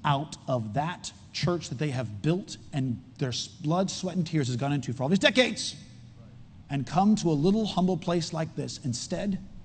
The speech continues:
they remain week after week because they have been lied to.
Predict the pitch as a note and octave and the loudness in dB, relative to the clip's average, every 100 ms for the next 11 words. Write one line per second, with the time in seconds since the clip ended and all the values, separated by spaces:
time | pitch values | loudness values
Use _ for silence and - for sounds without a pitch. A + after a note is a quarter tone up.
0 | - - - E3 G3 G#3+ G3 - - - | -16 -16 -2 2 2 2 -4 -8 -16 -18
1 | - D3 C#3 D#3+ D#3 B2 A2 - - - | -4 -2 2 4 4 2 -2 -8 -16 -20
2 | - - C3 G3 - - - - - - | -18 0 4 4 2 -12 -16 -18 -20 -20
3 | - F3 E3+ D#3 - D#3+ D3 - - - | -2 0 0 -4 -6 -4 -4 -8 -18 -8
4 | B2+ B2+ - - - - - - - - | -4 -2 -4 -12 -20 -20 -20 -20 -20 -20
5 | - - - A#2+ A#2+ A#2+ C3 B2 B2 A#2 | -20 -14 -8 -6 -6 -4 -4 -2 0 0
6 | B2 B2+ A#2+ - - A2 | -2 -4 -6 -6 -12 -12